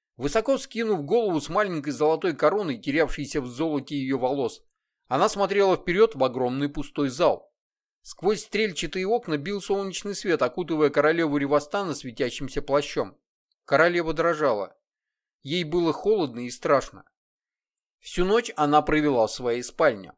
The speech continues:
Легла рано и сразу заснула, но в полночь ее разбудили шум и крики.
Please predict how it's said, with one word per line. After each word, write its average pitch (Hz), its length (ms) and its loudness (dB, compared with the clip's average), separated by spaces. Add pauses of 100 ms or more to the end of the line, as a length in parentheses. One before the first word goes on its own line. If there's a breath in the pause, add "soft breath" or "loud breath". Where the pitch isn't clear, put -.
(260)
Легла 175 420 2
рано 180 280 4
и 160 80 -2
сразу 160 360 0
заснула, 170 520 -2
но 131 120 -2
в - 80 -12
полночь 208 420 2
ее 147 120 4
разбудили 131 520 -2
шум 135 280 -4
и 143 40 -6
крики. 143 420 -8